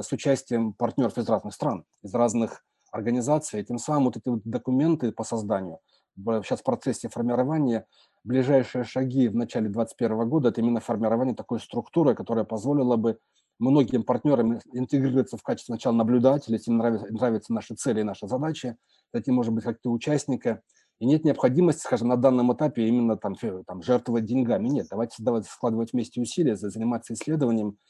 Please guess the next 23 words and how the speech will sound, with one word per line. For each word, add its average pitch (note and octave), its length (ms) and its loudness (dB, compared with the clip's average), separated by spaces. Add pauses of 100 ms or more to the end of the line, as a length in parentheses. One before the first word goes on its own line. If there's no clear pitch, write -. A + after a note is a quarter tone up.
(260)
и A#2 60 -6
постепенно C3 420 -4
создавать A#2+ 440 2
какие-то B2 220 -8
части A#2 340 -6
технологии, B2 540 0
исходя G#2 400 -4
вот A#2 180 -2
из G#2+ 120 -4
общего A#2 320 -4
понимания. A2 540 -2 (340)
Тем A2+ 120 -6
самым E3+ 320 2
вот B2 100 2
такой B2+ 400 2 (360)
общий D3+ 440 4
мощный B2 560 4
импульс E3 400 2
повлияет A#2+ 520 -2
на A2 120 0
развитие, G#2+ 640 0
в G2 80 -4
общем-то, A2 540 -4